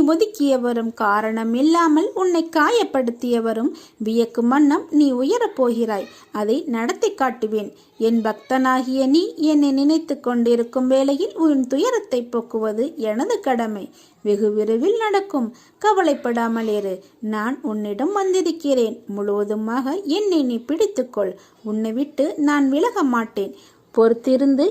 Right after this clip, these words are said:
இனி நடக்கப் போவதை பார். உன்னுடன் சாயப்பா இருப்பதை நீ உணர்ந்து கொள்ளும் நேரம் இது. நல்லது. உன்னுடைய நிழலாக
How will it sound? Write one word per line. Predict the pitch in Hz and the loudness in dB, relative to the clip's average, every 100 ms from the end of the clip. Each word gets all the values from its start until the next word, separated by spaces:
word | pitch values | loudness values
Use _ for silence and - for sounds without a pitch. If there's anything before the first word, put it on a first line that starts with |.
| - | 4
இனி | 311 285 | 4 6
நடக்கப் | 262 339 494 339 302 | 4 2 0 -2 0
போவதை | 262 247 226 214 | 2 2 4 2
பார். | 220 214 190 - - - | 0 -2 -2 -8 -20 -4
உன்னுடன் | 202 208 208 214 381 403 | -2 2 2 4 4 4
சாயப்பா | 262 226 330 330 - 262 247 | 2 2 2 0 0 0 4
இருப்பதை | 240 233 240 226 277 - | 4 4 2 4 2 2
நீ | 233 233 | -2 0
உணர்ந்து | 202 233 440 415 - | 0 0 2 0 2
கொள்ளும் | 240 226 214 | 2 2 0
நேரம் | 214 262 370 254 226 | 0 0 2 2 0
இது. | 196 - | -2 -6
நல்லது. | - 202 202 196 - - | -6 -2 0 0 -4 2
உன்னுடைய | 233 220 220 226 226 | 2 4 6 6 6
நிழலாக | 226 240 262 269 262 277 | 4 6 6 4 4 2